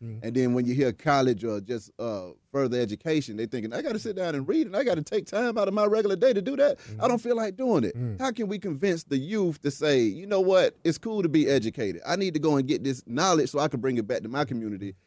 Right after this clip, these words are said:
Speaker 2: and make some changes also"?
Speaker 1: Absolutely. See, the thing is, the not, e-, education usually is not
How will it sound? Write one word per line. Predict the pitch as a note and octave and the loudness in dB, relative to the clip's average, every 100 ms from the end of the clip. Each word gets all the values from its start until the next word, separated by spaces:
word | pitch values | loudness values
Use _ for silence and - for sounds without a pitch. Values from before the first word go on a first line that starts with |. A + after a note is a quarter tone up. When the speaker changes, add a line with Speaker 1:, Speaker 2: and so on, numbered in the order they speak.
| - | -6
Speaker 2:
and | B2 | -2
make | A2+ | -2
some | A2 | -2
changes | G#2 A#2 F#2 F#2+ | -6 -6 -4 -4
also"? | G#2 | -2
Speaker 1:
Absolutely. | A#2+ A#2+ C3 - _ | -2 -2 -4 -6 _
See, | - G3 | 0 4
the | |
thing | D#3+ A3 | 6 6
is, | F#3 | 6
the | B2+ | 6
not, | E3+ G3+ | 6 4
e-, | G#3+ - | 0 2
education | C#4 C#4+ A#3+ B3+ - F3+ D#3 - _ | 4 4 4 4 4 4 2 -2 _
usually | D3+ C4 F3+ E3 D#3 | 4 6 8 6 6
is | E3+ B2+ | 4 4
not | F#3 E3+ | 2 2